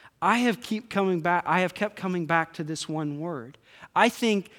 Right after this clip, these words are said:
that this series and these statements has an, have an angle to it that we need to really consider. And it is summed up, wrapped up in this one word,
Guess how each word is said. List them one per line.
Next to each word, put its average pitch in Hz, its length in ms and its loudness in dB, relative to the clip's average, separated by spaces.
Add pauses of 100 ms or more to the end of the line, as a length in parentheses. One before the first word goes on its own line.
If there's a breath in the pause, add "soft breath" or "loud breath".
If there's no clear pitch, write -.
(140 loud breath)
that 175 180 0
this 170 160 2
series 160 720 2
and 156 180 -2
these 151 140 -2
statements 170 840 0 (280 loud breath)
has 185 300 6
an, 170 140 0 (240)
have 185 220 4
an 175 140 0 (100)
angle 202 400 4
to 156 280 -2
it 156 120 -2
that 147 140 -8
we 185 260 -2
need 170 280 0
to 165 100 -6
really 156 260 -2
consider. 147 600 -6 (400 loud breath)
And 196 120 6
it 185 120 4
is 175 320 4 (180)
summed 226 460 4
up, 165 280 4
wrapped 196 400 4
up 165 200 -2
in 175 160 -2
this 165 200 0
one 175 440 -2
word, 139 380 -2